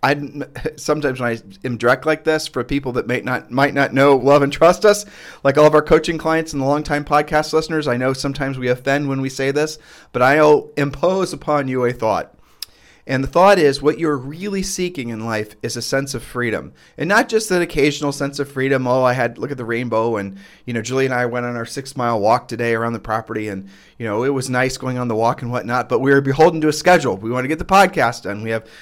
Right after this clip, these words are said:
Zoe's got strep throat again, so she's got to take three different kinds of medicines and all these other things." Where, you know, but the freedom that comes from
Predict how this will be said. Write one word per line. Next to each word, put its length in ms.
Zoe's 300
got 200
strep 340
throat 240
again, 260
so 140
she's 180
got 140
to 60
take 240
three 220
different 240
kinds 220
of 80
medicines 520
and 80
all 100
these 160
other 160
things." 320
Where, 380
you 80
know, 180
but 340
the 80
freedom 420
that 160
comes 320
from 480